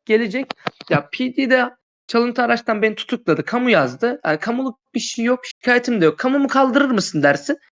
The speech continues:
Kamunu kaldırır adam. Bak, bu bir rol hatası değil.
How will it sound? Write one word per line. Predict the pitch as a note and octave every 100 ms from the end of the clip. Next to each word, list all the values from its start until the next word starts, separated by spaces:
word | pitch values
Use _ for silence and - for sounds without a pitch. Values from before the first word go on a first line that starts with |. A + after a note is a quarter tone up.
| _ _ _ _
Kamunu | - A#3+ C4
kaldırır | - G3 F3+ E3 A3 F3
adam. | B2+ A#2 - _ _
Bak, | C3+ - _
bu | A#3+ G3
bir | D#3 G3
rol | F#3
hatası | G3+ G3 F#3 F#3 - C#3+
değil. | E3+ A#2+